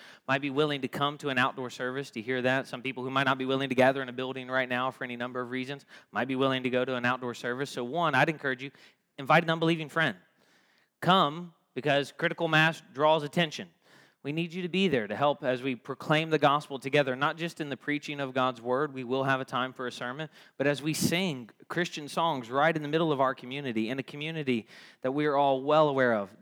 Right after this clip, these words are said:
desperately needs to hear the gospel of our Lord Jesus Christ. So if you're able to be with us, we need you at both services. We'd love to have you there, and then you can come and eat this not filling breakfast that Mike told us about.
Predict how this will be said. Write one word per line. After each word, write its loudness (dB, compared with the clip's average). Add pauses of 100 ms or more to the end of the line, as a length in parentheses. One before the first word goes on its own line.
desperately 0
needs -8
to -10
hear -2
the -4
gospel 0
of -4
our 0
Lord -8
Jesus -14
Christ. -6
So -8
if -8
you're 2
able 4
to -6
be 2
with 0
us, 2 (320)
we -2
need -6
you -6
at 2
both -4
services. -6
We'd -6
love 4
to 6
have 4
you -8
there, 2 (340)
and -4
then -10
you -8
can -8
come -4
and -10
eat -4 (240)
this -2 (160)
not 0 (140)
filling 0
breakfast 0
that -2
Mike -2
told -4
us -12
about. -4